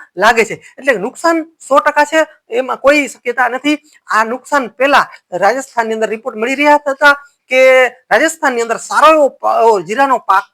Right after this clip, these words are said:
આવે એવી પૂરી શક્યતા છે, પણ હવે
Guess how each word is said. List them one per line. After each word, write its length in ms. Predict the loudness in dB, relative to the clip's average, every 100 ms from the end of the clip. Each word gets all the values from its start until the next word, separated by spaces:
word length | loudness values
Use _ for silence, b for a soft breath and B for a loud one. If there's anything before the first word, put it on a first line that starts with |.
| 0
આવે 200 | 2 2 -4 b -6
એવી 100 | -6
પૂરી 220 | -2 -4
શક્યતા 420 | -4 -8 -2 0
છે, 260 | 0 -4 _ b
પણ 140 | -2 -2
હવે 500 | -2 0 2 2